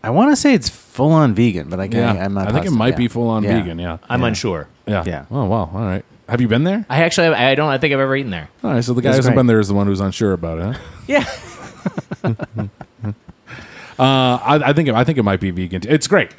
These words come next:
Speaker 2: It is,
Speaker 1: Yeah.
Speaker 2: it, what,
Speaker 1: Yeah.
Speaker 2: what are some of your other big spots?
Speaker 1: I would actu-, if I had to pick, like, the two best sort of, um, you know, uh, restaurants, I would say Gracias. I would have said that, and
Speaker 2: Yeah.
Speaker 1: I would have said Crossroads.
Speaker 2: Oh,
Speaker 1: which is,
Speaker 2: Crossroads,
Speaker 1: um,
Speaker 2: yeah.
Speaker 1: uh, at, uh,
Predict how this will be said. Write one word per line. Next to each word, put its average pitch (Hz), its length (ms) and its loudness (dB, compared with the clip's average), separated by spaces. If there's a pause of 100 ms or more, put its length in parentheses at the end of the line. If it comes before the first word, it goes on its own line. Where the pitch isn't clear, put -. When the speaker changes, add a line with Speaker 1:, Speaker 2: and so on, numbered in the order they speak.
Speaker 2:
It 127 80 2
is, 120 160 4
Speaker 1:
Yeah. 135 80 4
Speaker 2:
it, 127 80 2
what, 123 160 0
Speaker 1:
Yeah. 180 160 6
Speaker 2:
what 165 160 4
are 170 80 4
some 156 180 0
of 143 160 4
your 127 200 6
other 123 220 4
big 107 280 0
spots? 92 460 -2
Speaker 1:
I 185 120 6
would 269 80 6
actu-, - 200 0
if 185 160 0
I 180 160 6
had 202 80 4
to 170 100 6
pick, 170 280 4
like, 143 220 4
the 127 120 2
two 135 460 4
best 113 540 2
sort 113 300 2
of, 95 180 0
um, 92 600 -4 (420)
you 110 100 -6
know, 87 320 -4
uh, 95 220 -2
restaurants, 107 340 0
I 107 80 4
would 107 120 2
say 113 180 2
Gracias. 104 480 2
I - 100 0
would 110 160 4
have 95 100 0
said 95 240 -2
that, 98 360 2
and 98 100 0
Speaker 2:
Yeah. 95 80 4
Speaker 1:
I - 20 4
would 95 140 2
have 92 60 -2
said 90 180 -2
Crossroads. 80 880 -4 (220)
Speaker 2:
Oh, 147 320 0
Speaker 1:
which 113 120 2
is, 98 120 2
Speaker 2:
Crossroads, 87 640 0
Speaker 1:
um, 87 180 -6 (640)
Speaker 2:
yeah. - 80 -6
Speaker 1:
uh, 85 420 -2
at, 92 380 -4
uh, 78 440 -8